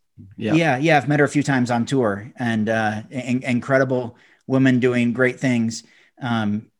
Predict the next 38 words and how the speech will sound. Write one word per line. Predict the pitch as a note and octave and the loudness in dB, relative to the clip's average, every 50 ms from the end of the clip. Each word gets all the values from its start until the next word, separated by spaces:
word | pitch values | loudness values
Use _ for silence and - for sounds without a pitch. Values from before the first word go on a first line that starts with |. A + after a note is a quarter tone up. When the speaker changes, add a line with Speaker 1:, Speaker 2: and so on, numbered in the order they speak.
| _ _ | _ _
Speaker 2:
you | - - - - - - - F3 | -20 -20 -20 -20 -20 -16 -6 -2
know, | C#3 C3 | -2 0
in | B2+ C#3+ | 0 2
Speaker 1:
Yeah. | C3 | 0
Speaker 2:
the | B2+ A#2+ | 0 -2
sports | - - C3 B2+ B2 - - | -2 -2 -2 -2 -2 0 0
world | C3+ B2 A#2 A2+ | 0 0 2 0
and | A2+ A2+ | -2 -2
for | A2+ B2+ A2+ | -2 -4 -2
humanity. | G#2 A2+ A2+ A#2 A#2 A2+ F#2+ F#2+ G2 G#2 G2+ _ _ _ _ _ _ _ _ | 0 2 2 2 2 0 -2 -4 -8 -10 -14 _ _ _ _ _ _ _ _
Speaker 1:
Yeah, | A#2+ A#2 A2+ A2 - | 0 2 2 0 -2
we'll | - C3+ C#3+ D3+ D3+ | 4 6 8 8 8
have | D3 - | 6 6
to | - C3+ A#2+ F#2 - - - - - - - _ _ _ _ | 4 4 4 4 -2 -12 -20 -20 -20 -20 -20 _ _ _ _
put | - C#3 B2+ - | 2 2 2 6
the | B2+ | 8
name | A#2+ B2 B2+ B2+ B2 | 8 8 10 8 8
of | A#2+ | 8
that | A#2+ A#2 A2 G2 | 8 6 6 6
documentary | A#2+ A#2+ A2+ A2+ A2+ A2+ A2+ A2+ - A2 G#2+ | 4 4 4 4 4 4 4 2 2 0 2
in | G#2+ | 2
the | G#2 | 0
show | F#2+ - A2+ A2 A2 | 0 2 2 2 2
notes. | G#2+ G#2 G2+ G2+ - - - _ _ _ _ - | 2 2 0 -2 -6 -12 -20 _ _ _ _ -8
Uh, | A2 G#2+ G#2 G#2 G#2 G#2 G2+ G#2+ G#2 - G1+ G1+ | -4 -2 0 0 0 0 0 -2 -4 -6 -6 -4
I'll, | - A2+ - | -4 -2 0
I'll | - A2+ G#2+ | 0 0 2
get | F#2 A2 G#2 - | 2 0 0 0
that. | - G2+ G2 - - _ _ - - - - _ _ _ _ | -2 -4 -4 -6 -8 _ _ -20 -20 -20 -20 _ _ _ _
Um, | - A#2+ A#2+ A#2 A#2 A2 A2 - - _ | 2 6 6 8 8 6 6 4 2 _
<clears throat> | B2 C#3 D3 C3+ B2+ A2+ G2 E2+ E2 - _ _ _ | 4 6 8 8 6 6 4 2 -4 -8 _ _ _
so | - - E3 E3 D#3+ D#3+ | 0 4 6 6 6 6
let | - C#3+ F3 G3 | 6 4 6 6
me | A3 A#3 A#3 A3 | 8 8 8 8
ask | A3 G#3 G3+ - | 6 4 4 4
you | F#3+ | 6
this, | G3 G3 E3 | 6 6 6
guys. | - - C#3+ C3+ C3+ C3+ C#3 C3+ - | 6 4 4 4 4 2 2 0 -4